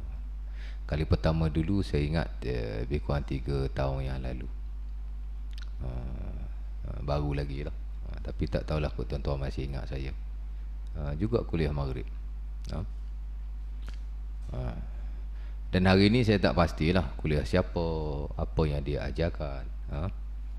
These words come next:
Uh, cuma saya, uh, tadi bila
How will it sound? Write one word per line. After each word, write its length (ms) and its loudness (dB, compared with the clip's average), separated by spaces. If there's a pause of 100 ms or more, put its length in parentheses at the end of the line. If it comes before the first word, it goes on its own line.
(560)
Uh, 320 -2
cuma 400 8
saya, 640 8 (320)
uh, 400 -2 (1040)
tadi 240 4
bila 240 6